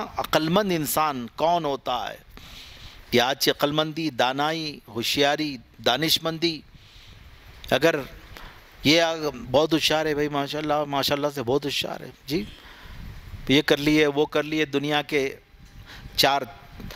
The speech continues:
तीर चला लिए, दुनिया में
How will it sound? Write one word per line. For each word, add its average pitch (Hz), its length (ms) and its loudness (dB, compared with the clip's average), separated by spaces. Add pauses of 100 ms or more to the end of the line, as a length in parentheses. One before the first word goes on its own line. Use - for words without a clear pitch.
(960)
तीर 165 220 4
चला 156 280 4
लिए, 175 240 2
दुनिया 156 380 4
में 151 240 -4